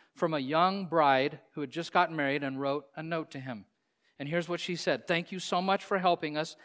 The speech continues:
find the beautiful ring and making it possible for us to purchase it.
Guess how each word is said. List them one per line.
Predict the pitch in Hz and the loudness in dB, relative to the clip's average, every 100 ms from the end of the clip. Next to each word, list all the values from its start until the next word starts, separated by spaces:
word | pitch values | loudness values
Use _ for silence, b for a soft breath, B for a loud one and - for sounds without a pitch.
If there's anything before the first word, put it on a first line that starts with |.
| B | B
find | B 160 160 | B 2 4
the | 165 | 0
beautiful | 139 156 170 190 | -2 -4 -2 0
ring | 156 135 143 | 0 -2 -2
and | 139 | -2
making | 135 143 156 | -2 -2 -2
it | 143 | -6
possible | - 156 156 185 160 | 0 2 2 0 -8
for | - | -8
us | 131 - | -10 -10
to | |
purchase | - 180 170 143 | -8 -4 -4 -6
it. | - | -12